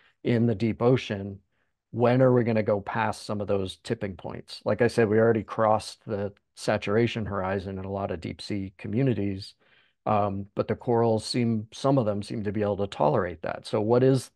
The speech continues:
the threshold? Where does that lie? We made some assumptions about that that tur-, are turning out to maybe not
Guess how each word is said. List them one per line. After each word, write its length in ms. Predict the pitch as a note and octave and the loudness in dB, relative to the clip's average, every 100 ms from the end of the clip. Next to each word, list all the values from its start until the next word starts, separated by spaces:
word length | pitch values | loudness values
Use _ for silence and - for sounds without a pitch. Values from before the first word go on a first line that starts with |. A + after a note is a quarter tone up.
| - | -10
the 100 | G2+ | -6
threshold? 540 | - E2+ - E2+ E2+ | -4 -4 -4 -6 -6
Where 220 | F2+ G#2 | -6 -4
does 140 | F#2+ F#2+ | -4 -6
that 200 | - - | -6 -6
lie? 440 | F#2+ G2 F2+ - _ - - _ _ - | -6 -6 -8 -14 _ -20 -20 _ _ -6
We 120 | A2+ | -2
made 260 | G#2+ A#2 G#2 | 2 2 0
some 160 | G#2+ G2+ | -4 -6
assumptions 580 | - C#3+ C#3+ B2 G#2+ | 0 2 2 0 -2
about 300 | G#2+ G#2 G2 | 0 -2 -2
that 260 | G#2 G2 - | -2 -4 -4
that 200 | G#2 - _ _ | -6 -6 _ _
tur-, 220 | - A2 | -6 -2
are 140 | - G2 | -2 -2
turning 360 | - A2+ G#2+ | -2 -2 0
out 160 | G2+ F#2+ | -2 -4
to 80 | F#2+ | -6
maybe 300 | F#2+ G2 F2+ | -6 -6 -6
not 280 | G2+ G#2 | -6 -8